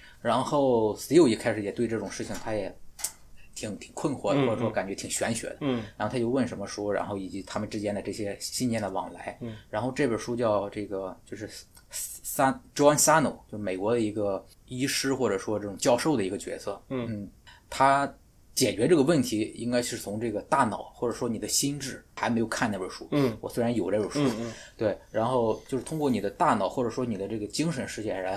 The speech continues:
Speaker 1: 改变你的这些身体长期的疼痛。
Speaker 2: OK。
Speaker 1: 我觉得也是从这个影响你的，
Speaker 2: 嗯。
Speaker 1: 就是心理，
Speaker 2: 嗯。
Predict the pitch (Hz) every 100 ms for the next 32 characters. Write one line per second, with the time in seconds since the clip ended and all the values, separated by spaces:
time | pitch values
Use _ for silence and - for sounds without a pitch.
0 | - 113 92 120 117 95 95 92 98 98
1 | 98 101 - 117 104 - 95 98 113 -
2 | 92 110 - - 117 120 110 98 104 107
3 | 139 143 123 110 - 160 - - 107 117
4 | 120 104 101 95 - - _ - - 113
5 | 127 110 95 92 98 - 107 - 160 147
6 | - - - 143 117